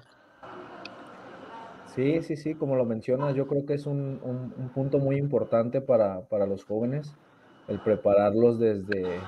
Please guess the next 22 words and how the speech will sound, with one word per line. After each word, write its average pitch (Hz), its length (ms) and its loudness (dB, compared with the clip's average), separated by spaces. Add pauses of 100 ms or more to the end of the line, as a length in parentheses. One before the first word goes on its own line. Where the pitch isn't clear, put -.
fuerzas 110 360 0
básicas 117 560 2
para, 98 380 -2 (920)
para 107 220 6
todo, 113 540 10
todo 123 280 8
lo 131 140 10
que 120 100 6
viene 131 520 4 (800)
después 107 360 2
de 110 140 4
que, 98 380 2 (1000)
de - 80 -4
que 110 100 -4
puedes 120 280 8
cumplir 113 360 0
tu 127 100 -2
sueño, 120 500 2
porque 101 540 -2 (960)
sí, 110 580 2 (100)
muchas 113 260 2
veces 117 600 6